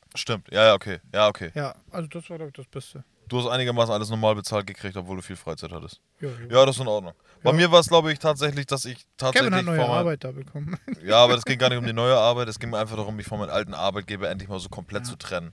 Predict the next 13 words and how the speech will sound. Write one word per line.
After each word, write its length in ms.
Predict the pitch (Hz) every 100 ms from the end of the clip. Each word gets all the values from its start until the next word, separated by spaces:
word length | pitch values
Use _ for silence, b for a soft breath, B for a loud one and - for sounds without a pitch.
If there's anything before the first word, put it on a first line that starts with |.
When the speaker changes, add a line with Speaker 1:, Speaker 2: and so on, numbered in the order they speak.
| _
Speaker 2:
Kevin 200 | - 143 143
hat 80 |
losgelassen. 540 | 135 160 160 - - 117
Speaker 1:
Dass 120 | 95 107
ich 120 | 92
auch 100 | 87
nicht 260 | 98 98 95
wieder 360 | 87 85 80 - _ _ _ _ -
Speaker 2:
Ja. 200 | 131 - _
Speaker 1:
schaffe, 420 | - - 92 90
da 180 | 82 82
wieder 160 | 87 87
reinzukommen. 480 | 82 78 76 85